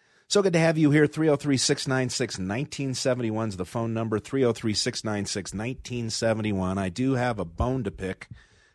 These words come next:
with my producer, Leroy Deffenbaugh. Um, understand you've been cheating on me. You've been actually f-, hosting other weekend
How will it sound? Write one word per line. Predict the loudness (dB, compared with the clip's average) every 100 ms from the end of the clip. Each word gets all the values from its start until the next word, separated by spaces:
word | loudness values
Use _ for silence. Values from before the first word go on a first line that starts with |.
| -2
with | 0
my | 2 0
producer, | 0 0 2 4 2 -2 -4 -20 _ _ _ _ _ _ _ _ _ -20 _ _ _ _ _ _ _ 2
Leroy | 4 8 8 6 2 -2 -10 -10
Deffenbaugh. | -2 0 2 4 8 8 6 0 -12 -16 -14
Um, | -10 -8 -10 -14 -20 _ _ -14 -14 _ _ _ _
understand | -2 2 4 6
you've | 6
been | 4
cheating | 4 2 2
on | 0 2
me. | 0 -4 -16 _ _ _ _ _ _ _ _ _ _ _ _ _ _ _ _ _ _ _ _ _
You've | 0 4
been | 4 2
actually | 0 0 2 4 4
f-, | 2 -6 -18
hosting | 2 6 6 4 -2 -2 4
other | 4 6 4 2 -2 -18 -12
weekend | 0 0 2 0 0 -2